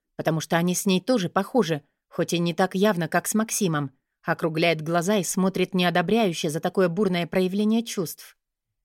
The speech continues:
Сестра Ларинцева довольно крепко обнимает меня, незаметно шепнув в волосы «спасибо». Только вот за что?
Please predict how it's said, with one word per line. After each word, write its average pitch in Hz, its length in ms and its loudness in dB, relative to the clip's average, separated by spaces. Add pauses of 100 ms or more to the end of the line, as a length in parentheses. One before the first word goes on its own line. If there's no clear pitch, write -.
Сестра 151 460 -2
Ларинцева 180 600 -2
довольно 180 320 0
крепко 233 400 -2
обнимает 165 540 -2
меня, 208 300 0 (400)
незаметно 160 560 -2
шепнув 180 460 -4
в 175 60 -12
волосы 170 380 -2
«спасибо». 160 640 -2 (360)
Только 156 220 -12
вот 156 140 -4
за 156 100 -4
что? 277 420 -2